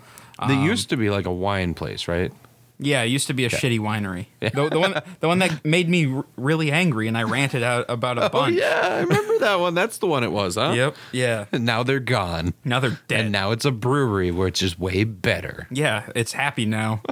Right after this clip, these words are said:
Speaker 1: <laughs>
Speaker 2: I don't have any complaints.
Speaker 1: <laughs>
Speaker 2: And I gotta go on, like, a little, uh, little tour of their, their brew set up on Friday, on Friday night, and that was
Speaker 1: You
Speaker 2: cool.
Speaker 1: okay?
Speaker 2: Yeah, man. uh, For whatever reason, I got a li-, little hiccupy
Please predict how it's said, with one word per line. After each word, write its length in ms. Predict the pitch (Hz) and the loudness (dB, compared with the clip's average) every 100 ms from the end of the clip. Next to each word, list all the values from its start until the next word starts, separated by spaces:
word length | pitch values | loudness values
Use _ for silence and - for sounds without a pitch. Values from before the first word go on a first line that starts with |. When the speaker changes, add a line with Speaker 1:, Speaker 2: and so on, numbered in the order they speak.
| - | -6
Speaker 1:
<laughs> 920 | - - - - - - - - - | -6 -6 -8 -6 -6 -6 -14 -20 -4
Speaker 2:
I 240 | - 202 185 | -2 0 -2
don't 100 | 139 | 0
have 160 | 135 131 | 0 2
any 140 | 135 | 0
complaints. 760 | - 117 - 123 120 330 - - | 0 -2 -2 -2 0 -2 -4 -6
Speaker 1:
<laughs> 60 | - - - - - - _ - | -4 -4 -6 -18 -20 -20 _ -4
Speaker 2:
And 220 | 147 151 | 0 2
I 60 | 139 | 2
gotta 200 | 139 131 | 2 2
go 160 | 135 | 2
on, 160 | 131 127 | 2 2
like, 160 | 123 | 0
a 60 | 135 | 0
little, 260 | 127 123 120 | 0 0 0
uh, 220 | 110 107 - - 139 | 0 -2 -6 -18 -2
little 160 | 175 123 | -2 -2
tour 580 | - 135 127 131 139 | -4 -2 0 2 2
of 260 | 131 107 - | 0 -4 -2
their, 260 | 135 120 113 - - - - | 0 0 -4 -18 -20 -14 -6
their 100 | 135 | -4
brew 300 | 139 147 139 | 0 0 0
set 240 | 151 139 | 0 0
up 100 | 139 | 0
on 140 | 143 | -2
Friday, 340 | 135 165 160 139 - - - - | 0 2 2 -2 -8 -20 -10 -6
on 80 | 139 | -2
Friday 320 | 160 156 143 | 0 2 2
night, 320 | 135 147 180 | 2 2 0
and 240 | 131 113 - - - - - - - | 0 -2 -6 -16 -20 -20 -20 -12 -4
that 120 | 143 | -4
was 140 | 127 | 2
Speaker 1:
You 60 | 127 | 2
Speaker 2:
cool. 100 | 156 | 2
Speaker 1:
okay? 220 | 139 190 - - | 2 0 -2 -4
Speaker 2:
Yeah, 260 | 160 185 208 | 2 2 2
man. 200 | 208 185 | 0 0
uh, 160 | 160 156 | 0 0
For 120 | 180 | 0
whatever 240 | 185 175 | 2 2
reason, 220 | 190 185 | 0 0
I 20 | 180 | 0
got 160 | 175 | 0
a 40 | 156 | 2
li-, 100 | 165 | 2
little 240 | 160 160 | 2 2
hiccupy 480 | 139 165 185 180 | 0 0 0 0